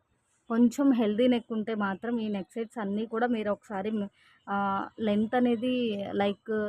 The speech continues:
ఇక్కడ ఉన్న బ్రాడ్‌నెస్, ఇక్కడ ఉన్న లెంత్ పట్టి ఒకసారి ఎస్టిమేట్ చేసుకోండి. ఎక్స్ట్రా లింక్స్ ఏమన్నా అవసరమైనా కూడా యాడ్ చేయించుకోండి. పీస్ మాత్రం రియల్గా చాలా మంచి ఎలిగెంట్ లుక్ అయితే ఉందండి. So ఇందులో ఉన్న స్టోన్ చేంజెస్ చూపిస్తాను.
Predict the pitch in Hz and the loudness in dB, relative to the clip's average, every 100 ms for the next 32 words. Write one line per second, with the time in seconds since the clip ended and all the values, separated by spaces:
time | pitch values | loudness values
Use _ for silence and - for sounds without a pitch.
0 | 196 - - 247 233 226 233 220 202 208 | -4 -8 -4 0 2 2 2 2 2 2
1 | 208 208 240 - 196 202 214 220 202 190 | 2 0 -4 -8 -4 -2 0 0 -2 -4
2 | - 214 - _ _ _ _ - 214 269 | -6 -8 -8 _ _ _ _ -6 -6 0
3 | 269 - 240 226 214 - 214 214 208 208 | 0 0 -2 0 -2 -4 -4 -4 -2 -4
4 | 202 - 202 269 214 - 233 220 202 208 | -4 -4 -2 0 -2 -4 -6 -4 -2 -2
5 | 233 214 208 208 208 190 214 202 196 196 | -2 -2 -2 0 0 -2 -6 -6 -4 -4
6 | 202 196 208 196 185 196 196 185 - 202 | -4 -2 -2 -2 -6 -6 -6 -6 -8 -6
7 | 196 294 - _ _ _ 240 247 - 240 | -2 -4 -4 _ _ _ -2 -2 -2 -2
8 | 208 240 240 208 196 208 214 220 208 190 | -2 0 0 0 -2 -2 -2 -6 -2 0
9 | 202 226 214 196 208 190 202 196 190 185 | 2 0 -2 -4 -6 -6 -4 -2 -4 -4
10 | 185 190 202 185 185 185 214 302 269 233 | -6 -4 -4 -2 -4 -4 -2 -2 -2 -2
11 | 220 220 214 233 - 208 214 226 208 202 | -2 -2 -2 -2 -4 -2 -2 0 -2 -2
12 | 214 - 185 202 196 - 190 214 | -4 -6 -6 -6 -8 -6 -2 -2